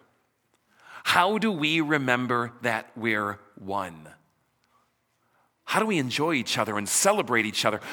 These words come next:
But more importantly, come together and celebrate the God who has called us, who has chosen us as his people,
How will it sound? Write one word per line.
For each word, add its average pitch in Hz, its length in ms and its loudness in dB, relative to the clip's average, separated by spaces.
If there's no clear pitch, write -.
But 165 140 2
more 160 260 2
importantly, 123 500 -4
come 185 380 0
together 113 500 -2
and 143 140 0
celebrate 151 720 2
the 139 80 -2
God 123 420 0
who 156 140 0
has 135 140 2
called 196 520 0
us, 101 160 -4
who 165 140 2
has 143 160 0
chosen 208 600 0
us 110 160 -2
as 107 120 0
his 101 160 -2
people, 98 520 -6